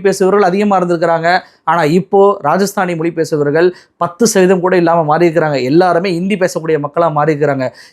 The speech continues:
எப்படி மாறினாங்க? நீங்க பாடத்திட்டமாவே ஒரு மொழியை திணிச்சதுனாலதான். அப்ப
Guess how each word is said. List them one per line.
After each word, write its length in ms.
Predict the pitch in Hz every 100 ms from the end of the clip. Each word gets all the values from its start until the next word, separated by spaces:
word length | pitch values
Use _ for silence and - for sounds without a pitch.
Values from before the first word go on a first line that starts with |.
| -
எப்படி 220 | 151 214 190
மாறினாங்க? 420 | 170 165 165 160 165 190 220 _ _ 127
நீங்க 360 | 190 202 185 190 220 -
பாடத்திட்டமாவே 920 | 156 214 196 190 165 190 185 180 208 247
ஒரு 100 | 196 170
மொழியை 320 | 170 190 190 240 254
திணிச்சதுனாலதான். 800 | 170 175 - 165 147 139 143 156 - _ -
அப்ப 240 | 131 -